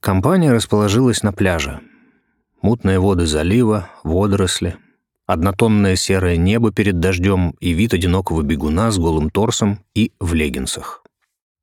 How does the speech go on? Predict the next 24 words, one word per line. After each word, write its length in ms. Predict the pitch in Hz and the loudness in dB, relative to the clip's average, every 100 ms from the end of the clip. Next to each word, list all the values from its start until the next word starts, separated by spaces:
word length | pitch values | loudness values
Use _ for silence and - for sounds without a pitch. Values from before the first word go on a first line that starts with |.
| - | -4
В 80 | 82 | 0
его 300 | 90 107 110 | 2 2 2
плавных 460 | 110 113 104 104 | 2 2 2 2
движениях 680 | 90 95 92 98 82 80 - | 2 2 2 2 2 0 -2
и 40 | 90 | 0
размытом 440 | 95 95 90 82 | 2 2 0 -2
силуэте 480 | - 82 110 147 90 | -2 0 2 0 0
было 220 | 80 90 | 0 0
что-то 320 | - 101 95 | -2 -2 -2
потустороннее. 960 | 90 87 85 - 90 82 71 65 - - _ _ _ _ _ | -2 -2 -4 -2 -2 0 -2 -4 -8 -16 _ _ _ _ _
Пытаясь 360 | - 98 95 90 | -6 0 2 2
заговорить 540 | 85 87 92 98 82 | 0 0 2 2 0
головную 420 | 82 85 85 85 76 | 0 0 0 0 0
боль, 320 | 101 135 131 - _ - | 0 0 -2 -12 _ -8
Артём 360 | 87 - 113 | -6 -2 0
пустился 540 | 120 95 - 98 - 85 | 0 -2 -2 -4 -2 -4
в 80 | 78 | -2
длинный 340 | 87 87 80 | 0 0 0
монолог 460 | 73 73 80 85 73 | -2 -2 -2 -2 -4
о 60 | |
беге 360 | 69 85 101 101 | -4 -2 0 0
на 100 | 82 | 0
марафонской 600 | 71 76 - 78 - 71 | -2 -4 -6 -6 -6 -6
дистанции. 720 | 71 - - - - 80 | -6 -6 -6 -6 -10 -12